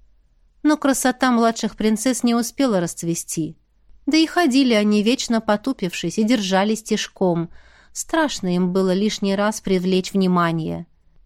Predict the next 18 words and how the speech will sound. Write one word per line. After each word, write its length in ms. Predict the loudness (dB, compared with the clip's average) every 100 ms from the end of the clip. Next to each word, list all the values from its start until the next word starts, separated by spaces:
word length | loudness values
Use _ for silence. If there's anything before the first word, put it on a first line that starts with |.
| _
Старшие, 640 | -8 0 0 0 -2 -2 0
Адель 400 | 2 2 2 4
и 20 |
Агнес, 640 | 2 2 2 2 0 -4 -4
из 160 | -2 0
зависти 520 | 2 2 0 0 0
могли 360 | 2 4 2
что 280 | 2 2 2
угодно 320 | 4 2 2
подстроить. 840 | 0 -2 -2 0 2 2 -2 -10 _ _ _ _ _ _ _ _ 0
Виолетта 580 | 2 4 4 2 0
прекрасно 540 | -2 -2 0 -2 0 -2
знала, 320 | 0 0 2
на 160 | 0 -2
что 180 | -2
способны 580 | -2 -2 -2 0 0 0
сестры 480 | 0 -4 -4 -4 -2 -2
А, 240 | -2